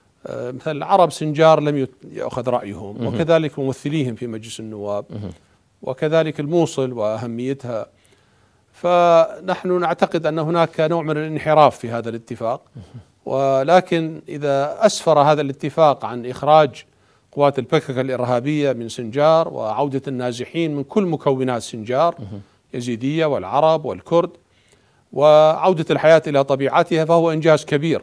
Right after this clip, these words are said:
Speaker 2: مهم.
Speaker 1: ولكن في نفس الوقت، آه، نطالب أن يكون هناك، آه، أمن وقانون وربط، آه، سنجار بالموصل، آه، بشكل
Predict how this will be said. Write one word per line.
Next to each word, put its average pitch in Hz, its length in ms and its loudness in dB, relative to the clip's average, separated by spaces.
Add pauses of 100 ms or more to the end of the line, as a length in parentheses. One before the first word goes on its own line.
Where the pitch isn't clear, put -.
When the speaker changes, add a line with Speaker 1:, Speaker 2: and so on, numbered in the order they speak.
(120)
Speaker 2:
مهم. 98 220 -10 (260)
Speaker 1:
ولكن 180 280 2
في 160 100 -6
نفس 165 220 -4
الوقت، 156 380 2 (260)
آه، 120 180 -10
نطالب 160 500 2
أن 131 120 -6
يكون 131 220 -6
هناك، 143 400 -4
آه، 147 240 -6 (880)
أمن 151 220 -2
وقانون 135 760 -2
وربط، 117 1800 -2
آه، - 40 -20 (160)
سنجار 151 540 6
بالموصل، 156 760 -2 (280)
آه، 98 200 -12
بشكل 156 600 -6